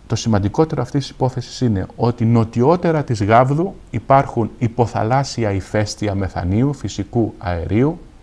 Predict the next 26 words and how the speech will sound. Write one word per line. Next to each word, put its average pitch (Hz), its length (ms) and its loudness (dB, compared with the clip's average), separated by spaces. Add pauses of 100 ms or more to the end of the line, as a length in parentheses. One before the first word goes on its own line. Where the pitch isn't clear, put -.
(680)
Η 113 80 -4
Γάβδος 131 420 2
εκεί 117 460 0
έχει, - 340 -2 (120)
η 113 80 -6
θάλασσα 113 400 2
εκεί - 140 -8
πέρα 110 200 2
έχει 107 180 -2
απίστευτα 98 520 -4
βάθη, 139 380 0 (720)
τα 139 120 4
οποία 143 340 6
αυτά 127 540 4
υποθαλάσσια 110 840 0
ηφαίστεια, 110 580 -2 (140)
φίλε 120 300 2
μου 95 140 -2
καλέ 98 240 -2
Γρηγόρη 98 400 0
Κωσιφάκη, 135 640 -4 (160)
μπορούν 120 460 4 (120)
να 117 240 2
σώσουν 139 540 0 (920)
την 131 180 4
Ελλάδα 156 500 6